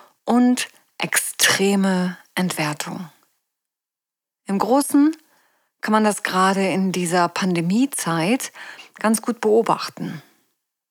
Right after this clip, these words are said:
Jeder, der eine andere Meinung, also eine abweichende Meinung hat, wird entwertet. Auf beiden Seiten.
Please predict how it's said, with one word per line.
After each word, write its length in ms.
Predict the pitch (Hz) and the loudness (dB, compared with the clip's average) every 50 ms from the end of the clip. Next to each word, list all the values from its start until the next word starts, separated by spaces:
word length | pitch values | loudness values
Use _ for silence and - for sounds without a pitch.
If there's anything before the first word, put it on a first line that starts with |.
| _ _ _ | _ _ _
Jeder, 600 | _ - 180 185 196 220 247 269 285 311 330 339 - - - - - - - _ _ _ _ - | _ -8 -4 -2 0 2 4 4 4 2 2 -2 -6 -14 -20 -20 -20 -20 -20 _ _ _ _ -6
der 440 | - 185 185 185 180 175 170 - - | -2 -2 0 0 0 -2 -2 -4 -4
eine 600 | 175 170 165 165 165 165 151 151 156 175 - - - | -4 -4 -2 -2 -2 -2 -4 -4 -4 -6 -8 -8 -4
andere 460 | - 208 240 262 247 208 180 160 156 160 | 0 2 4 4 4 2 0 -2 -4 -4
Meinung, 480 | 160 151 151 156 160 165 180 214 214 | -2 -2 -2 -2 -2 -2 -2 -2 -2
also 240 | - - 175 165 - | -2 -4 -4 -4 -4
eine 320 | - 165 160 151 160 - | -4 -2 -2 -2 -2 -2
abweichende 580 | 170 - - - 175 160 156 - - 165 156 147 | -2 -4 -2 -2 -2 -2 -2 -2 -4 -4 -4 -2
Meinung 480 | 156 151 156 156 160 165 165 165 156 156 | -2 -2 -2 -2 -2 -2 -2 -2 -2 -2
hat, 280 | 202 240 - - - - - - - - - _ _ _ _ _ | -4 -4 -4 -8 -12 -14 -16 -20 -20 -20 -20 _ _ _ _ _
wird 680 | 165 170 175 196 196 202 196 202 - - - - - _ _ _ _ _ _ _ | -8 -4 -2 0 0 0 0 0 0 0 0 -2 -6 _ _ _ _ _ _ _
entwertet. 680 | - 185 185 165 160 147 - - - - - - - - _ _ _ _ _ _ _ _ _ _ _ _ _ _ _ _ _ _ _ _ _ _ _ _ | -4 -4 -4 -2 -4 -6 -8 -8 -12 -14 -14 -16 -16 -18 _ _ _ _ _ _ _ _ _ _ _ _ _ _ _ _ _ _ _ _ _ _ _ _
Auf 160 | - 202 190 - | -6 -4 -2 0
beiden 260 | 196 180 190 208 202 | 0 2 2 0 0
Seiten. 360 | 180 156 - - - - | -2 -4 -6 -8 -12 -16